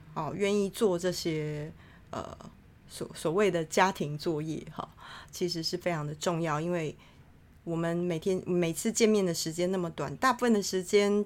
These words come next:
大-，每个人我们自己都还是在跟自己的相-，自己面对生活，自己跟自己相处嘛，对不对？所以呢，其实我发现它蛮有用的，只要每天五分钟、十分钟就有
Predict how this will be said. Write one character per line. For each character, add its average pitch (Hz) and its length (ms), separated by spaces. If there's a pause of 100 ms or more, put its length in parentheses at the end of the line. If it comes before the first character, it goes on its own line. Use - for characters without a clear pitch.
大-， 214 160
每 180 220
个 190 100
人 180 160
我 175 120
们 170 120
自 202 140
己 170 140
都 170 100
还 165 140
是 175 160
在 180 120
跟 170 200
自 175 120
己 160 140
的 143 140
相-， - 260
自 - 160
己 160 140
面 185 160
对 190 120
生 175 240
活， 151 140
自 165 140
己 151 80
跟 151 120
自 156 120
己 135 80
相 143 280
处 - 280
嘛， - 120 (200)
对 156 100
不 143 80
对？ 156 220 (540)
所 - 180
以 285 80
呢， 208 400 (440)
其 247 200
实 240 400
我 175 100
发 190 180
现 190 320 (280)
它 190 120
蛮 165 180
有 143 140
用 143 240
的， - 140 (540)
只 - 100
要 185 140
每 170 120
天 170 200
五 156 100
分 151 180
钟、 151 160
十 143 160
分 143 140
钟 147 180
就 165 200
有 123 100